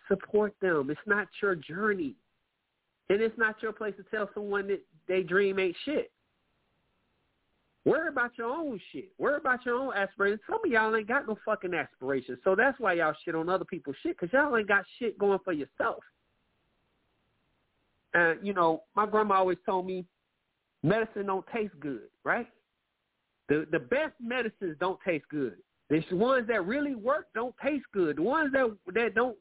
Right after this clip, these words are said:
do shit, they taste great. They put all kind of bullshit in it to make it taste good, but it don't work worth shit. But the real medication, like castor oil and shit back in the day, your grandma used to get that shit, that nasty shit.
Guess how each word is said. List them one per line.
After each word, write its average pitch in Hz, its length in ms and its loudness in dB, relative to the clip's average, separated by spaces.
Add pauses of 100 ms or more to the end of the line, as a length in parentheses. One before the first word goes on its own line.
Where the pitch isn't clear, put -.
do 240 180 0 (120)
shit, 185 220 2
they 208 240 0
taste 190 260 0
great. 175 320 2 (720)
They 214 120 4
put 214 160 -2
all 202 180 0
kind 208 280 -2
of 160 140 -4
bullshit 202 500 -4
in 170 140 -4
it 165 140 -12
to 180 80 -4
make 180 180 -4
it 151 160 -10
taste 190 240 0
good, 156 340 0 (300)
but 233 100 4
it 233 100 -2
don't 233 200 2
work 240 240 0
worth 208 240 0
shit. 403 240 -6 (840)
But 175 140 0
the 143 100 -4
real 180 360 -4
medication, 214 880 -6 (420)
like 127 200 -2
castor 202 500 -2
oil 202 280 4
and 196 80 -4 (120)
shit 214 200 -2
back 202 220 -4
in 196 80 -10
the 180 60 -14
day, 196 160 0
your 196 140 -8
grandma 208 280 0
used 196 180 -6
to 208 60 -4
get 202 60 2
that 190 160 2 (160)
shit, 208 180 0
that 180 120 -4
nasty 202 460 0
shit. 240 280 0